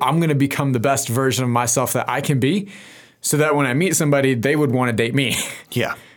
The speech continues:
Speaker 1: That's a better focus.
Speaker 2: Yeah.
Speaker 1: But it's a hard transition to make that focus.
Speaker 2: It's the necessary transition in order to feel like you're not stuck.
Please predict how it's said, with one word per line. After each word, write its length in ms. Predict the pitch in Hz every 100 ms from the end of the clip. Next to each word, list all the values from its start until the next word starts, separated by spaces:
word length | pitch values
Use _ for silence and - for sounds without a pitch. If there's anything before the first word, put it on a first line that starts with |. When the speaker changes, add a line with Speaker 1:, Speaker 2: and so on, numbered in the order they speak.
| _ _
Speaker 1:
That's 220 | 165 180
a 60 | 175
better 280 | 160 151
focus. 680 | 131 165 165 135 113 - - -
Speaker 2:
Yeah. 300 | 90 82 82 -
Speaker 1:
But 140 | 160
it's 260 | 156 - - _ _ _ _
a 80 | 147
hard 500 | 127 - 185 180 170
transition 640 | - 165 151 151 151 151
to 60 | 135
make 200 | 123 123
that 140 | 123 117
focus. 600 | 123 117 - - - - _ _ _
Speaker 2:
It's 360 | 165 - - -
the 220 | 143 139
necessary 760 | 139 127 113 123 - 156 170 165
transition 640 | 160 160 147 165 151 175
in 60 | 147
order 240 | 127 123
to 80 | 117
feel 200 | - 131
like 240 | 127 113 110
you're 100 | 98
not 460 | 98 107 104 - _ - - - - - - _
stuck. 600 | - - - - - -